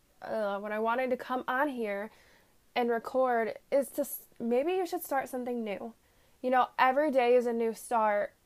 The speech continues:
so it's never too late to start something. Why don't you do it now? And I know that sounds so cliche, like, "Oh, start now, it's never too late, blah, blah, blah."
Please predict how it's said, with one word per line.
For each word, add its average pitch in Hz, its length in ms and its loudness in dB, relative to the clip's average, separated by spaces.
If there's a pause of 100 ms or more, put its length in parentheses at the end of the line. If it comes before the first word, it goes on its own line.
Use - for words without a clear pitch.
so - 140 -4
it's 247 140 -4
never 269 320 2
too 269 260 0
late 233 500 2 (220)
to 247 100 -8
start 269 360 4
something. 208 540 -6 (280)
Why 247 140 2
don't 311 140 0
you 294 120 0
do 254 100 2
it 214 120 -2 (100)
now? 214 460 -4 (440)
And 262 120 6
I 269 120 10
know 285 160 8
that 330 220 10
sounds 269 260 2
so 247 200 4
cliche, 240 500 2
like, 226 240 2
"Oh, 285 320 4
start 262 340 -2
now, 262 320 2
it's 247 140 -2
never 247 160 -2
too 240 180 -8
late, 240 380 -2
blah, 202 200 4
blah, 202 120 2
blah." 262 300 2